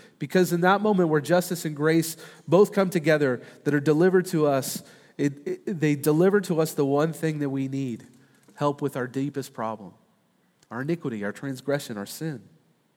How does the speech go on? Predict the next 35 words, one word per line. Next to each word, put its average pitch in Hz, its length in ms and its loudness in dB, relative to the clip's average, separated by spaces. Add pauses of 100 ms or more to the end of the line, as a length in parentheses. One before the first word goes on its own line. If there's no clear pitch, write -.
(1600)
The 156 140 2
Old 185 120 4
Testament 170 540 0 (920)
saints 151 440 0
were 147 140 0
living 156 280 2
between 147 320 -2
this 139 180 -4
messiness 139 680 -2
kind 131 180 -2
of, 127 160 -6 (360)
of, 131 340 0 (400)
of 127 140 -4
the 127 140 0
already 143 460 2
and 127 80 -4
the 127 80 -6
not 120 280 -4
yet, 98 280 -8 (260)
right? 107 280 -6 (880)
They 147 120 4
had 151 100 6
already 202 300 8
been 196 180 6
redeemed 185 380 2
from 175 160 0
Egypt. 180 440 0 (400)
The 139 180 -2
law 160 240 6
had 190 120 6
already 185 220 6
been 170 160 0
given 170 240 0
to 170 120 -2
them. 165 320 -2